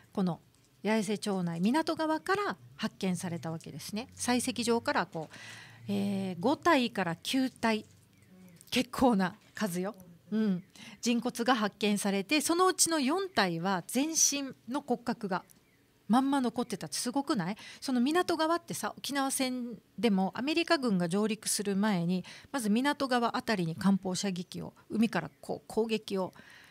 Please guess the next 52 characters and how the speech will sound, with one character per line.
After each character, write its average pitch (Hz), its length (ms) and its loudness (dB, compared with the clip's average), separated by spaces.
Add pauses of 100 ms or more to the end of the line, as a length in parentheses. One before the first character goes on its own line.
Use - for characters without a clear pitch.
(260)
激 214 220 -2
し 208 160 0
い 180 40 -8
攻 208 200 -2
撃 202 320 -2
を 185 80 -2
仕 - 100 0
掛 214 160 -6
け 202 80 -4
た 175 140 -6
と - 80 -10
こ 190 140 -6
ろ 185 100 0
な 170 100 0
の 160 140 -6
で、 175 260 -6
よ 214 140 -10
く - 200 -20
こ 196 460 -4
う - 220 -14
し - 100 -4
っ - 60 -20
か 220 80 -4
り 185 100 0
残 180 200 -4
っ 196 40 -10
た 170 140 -6
な 175 220 -2
っ 175 40 -10
て - 280 -16 (880)
思 208 200 4
い 190 40 2
ま 190 120 2
す - 80 -8
け 175 120 -8
れ 160 100 -8
ど 156 80 -10
も、 165 140 -6
四 277 200 0
体 277 200 0
は 320 120 4
全 226 180 2
身 208 260 0
の 196 180 0
骨 196 180 -12
格 180 240 -10
が 170 120 -4
残 170 220 -6
っ - 20 -6
て - 180 -12
い 165 80 -6
て、 311 260 -2